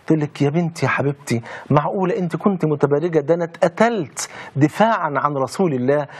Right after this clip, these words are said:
صلى الله عليه وآله وسلم"؟ مسألة مهمة جدًا، عايزين نحط المواقف دي كده نصب أعيننا. فالشاهد في الموضوع، اتقتلت أم عمار قدام ابنها عمار، ويبقى المسألة صعبة جدًا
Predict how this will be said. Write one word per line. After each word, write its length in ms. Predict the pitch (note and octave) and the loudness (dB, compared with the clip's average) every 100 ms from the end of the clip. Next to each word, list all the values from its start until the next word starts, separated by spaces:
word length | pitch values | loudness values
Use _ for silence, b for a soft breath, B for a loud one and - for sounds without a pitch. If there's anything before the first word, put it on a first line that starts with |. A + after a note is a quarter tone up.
| B | B
صلى 280 | - E3 C3+ | 0 2 2
الله 400 | B2 D3 C#3 A#2+ | 2 2 2 -2
عليه 160 | B2+ C3+ | -2 -2
وآله 200 | C#3+ B2 | 0 -2
وسلم"؟ 480 | A2+ C3 A#2+ A2 G2 B B B | 0 0 0 -2 -8 B B B
مسألة 240 | - F3 D#3 | -2 2 2
مهمة 300 | D3 D3 B2 | 0 -2 -2
جدًا، 340 | D3 B2 A#2+ | 0 0 2
عايزين 280 | A2 C3 D#3 | -2 0 -2
نحط 340 | - - - | 0 -4 2
المواقف 440 | C#3 C3+ E3 A#2+ A#2 | 2 2 -2 -4 0
دي 100 | D#3+ | 2
كده 280 | E3 E3 B B - | 2 0 B B 2
نصب 280 | F3 - - | 2 4 2
أعيننا. 460 | C3+ C#3 C#3+ A2+ G2+ B B | 2 0 -2 -2 -6 B B
فالشاهد 340 | - - G#3 G3 | -8 0 2 2
في 80 | D#3+ | 2
الموضوع، 320 | C#3+ D#3 F#3 D3 | 2 2 -2 -2
اتقتلت 680 | - - A3 F#3+ C#3+ - | -2 0 2 0 -2 0
أم 200 | G3+ D#3+ | 2 2
عمار 380 | C#3+ C#3+ F#3 F3+ F#3+ | 0 2 0 0 2
قدام 440 | F3 C#3 G#3 A3 G#3 | 0 2 0 0 -4
ابنها 340 | E3 D#3 F#3+ D3 | -2 0 0 0
عمار، 300 | D3 D#3+ G3+ | 0 0 0
ويبقى 260 | F3 D#3+ | -2 -2
المسألة 440 | D3+ D3 - G3+ F3 | -2 -2 0 0 2
صعبة 340 | - F#3 D3+ | 0 0 0
جدًا 400 | F3+ E3+ D#3+ | -2 2 2